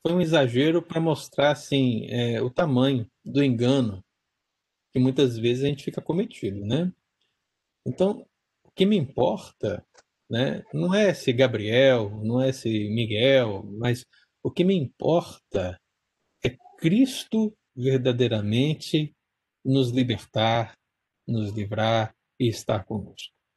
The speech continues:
As maneiras, os métodos, as situações, os, tudo aquilo que ele vai usar para que isso ocorra, meu irmão, isso está dentro da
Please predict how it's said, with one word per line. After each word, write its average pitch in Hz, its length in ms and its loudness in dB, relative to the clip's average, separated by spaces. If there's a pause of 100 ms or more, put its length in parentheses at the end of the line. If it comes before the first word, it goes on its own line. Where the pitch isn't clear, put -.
(360)
As 113 180 -2
maneiras, 117 720 2
os 104 120 -8
métodos, 113 680 0
as 107 140 0
situações, 123 840 0
os, - 400 -10
tudo 190 200 0
aquilo 135 220 0
que 131 120 -8
ele 113 160 -4
vai 127 100 4
usar 120 560 -2
para 117 160 -2
que - 140 -4
isso 170 460 2
ocorra, 160 600 0
meu 131 160 2
irmão, 120 460 0 (480)
isso 135 200 -6
está 135 240 4
dentro 135 500 -2 (320)
da 120 320 4